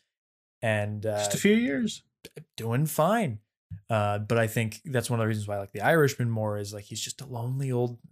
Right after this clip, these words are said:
Speaker 1: Robert De
Speaker 2: Oh,
Speaker 1: Niro,
Speaker 2: God.
Speaker 1: ro-, lonely old man, and he had to, he had to put down poor, poor Al Pacino.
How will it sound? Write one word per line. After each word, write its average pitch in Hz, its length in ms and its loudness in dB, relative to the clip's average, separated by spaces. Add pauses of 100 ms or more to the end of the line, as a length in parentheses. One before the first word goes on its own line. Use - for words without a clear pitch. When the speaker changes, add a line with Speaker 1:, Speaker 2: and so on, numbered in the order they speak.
Speaker 1:
Robert 139 300 0
De 143 60 6
Speaker 2:
Oh, - 20 8
Speaker 1:
Niro, 120 220 6
Speaker 2:
God. 107 180 -2
Speaker 1:
ro-, 175 300 6
lonely 160 520 2
old 135 240 4
man, 107 300 2
and 104 80 -6
he 110 80 -6
had 123 340 2
to, 117 180 -4 (760)
he 139 80 0
had 123 140 2
to 117 60 -2
put 127 280 -2
down 113 360 0
poor, 123 640 2 (480)
poor 120 280 0
Al 101 160 -2
Pacino. 104 640 -4